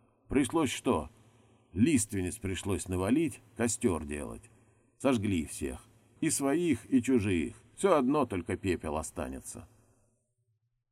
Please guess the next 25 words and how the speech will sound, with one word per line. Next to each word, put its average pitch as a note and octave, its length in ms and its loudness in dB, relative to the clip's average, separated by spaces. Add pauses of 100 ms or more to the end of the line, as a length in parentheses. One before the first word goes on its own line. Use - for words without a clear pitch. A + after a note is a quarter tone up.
(100)
Но, A2 180 4
понимаешь, C3 720 4
нас C#3+ 240 2
всё - 160 0
равно A2+ 300 4
много, D3+ 500 2 (180)
а G#2 140 -2
тут E3 240 4
ещё C#3 360 4
олени F2+ 360 6
есть. D#2 500 -4 (540)
Раненый A#2+ 640 6
один, G2 380 0 (100)
ходячий. F#2+ 640 0 (720)
Так E3+ 180 2
что D3 200 0
стали E3 340 2
мы C3 160 6
думать, D3 540 6
как - 240 -2
лучше B2+ 400 2
задание A#2+ 500 4
товарища A2+ 560 0
Сталина D#2+ 580 -2
выполнить D2 640 -6